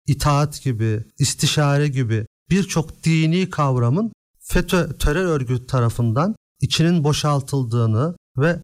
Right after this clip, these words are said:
anlam kaybına uğratıldığına şahit olduk. Bu tabii ki uzun vadede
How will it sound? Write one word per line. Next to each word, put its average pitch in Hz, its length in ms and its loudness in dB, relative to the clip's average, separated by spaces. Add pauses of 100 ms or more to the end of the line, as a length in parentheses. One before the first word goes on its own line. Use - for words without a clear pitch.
(180)
anlam 160 420 2
kaybına 151 520 0
uğratıldığına 127 1000 0 (140)
şahit 110 580 -2
olduk. 104 460 -4 (360)
Bu 127 320 -2
tabii 196 380 0
ki 220 240 -2 (160)
uzun 180 480 0 (220)
vadede 139 720 0